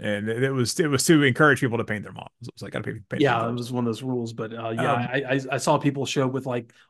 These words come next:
Speaker 2: orange spray painted, uh, they were, they were, um, they were primed and they spray painted with, like, orange or yellow or something. Like,
Speaker 1: Mm-hmm.
Speaker 2: dude,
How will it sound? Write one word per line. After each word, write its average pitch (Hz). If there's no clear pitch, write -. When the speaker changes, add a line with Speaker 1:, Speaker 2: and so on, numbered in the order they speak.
Speaker 2:
orange 165
spray 143
painted, 135
uh, 117
they 151
were, 160
they 170
were, 165
um, 127
they 147
were 147
primed 202
and 156
they 156
spray 165
painted 156
with, 143
like, 131
orange 170
or 131
yellow 139
or 139
something. 151
Like, 139
Speaker 1:
Mm-hmm. 170
Speaker 2:
dude, 160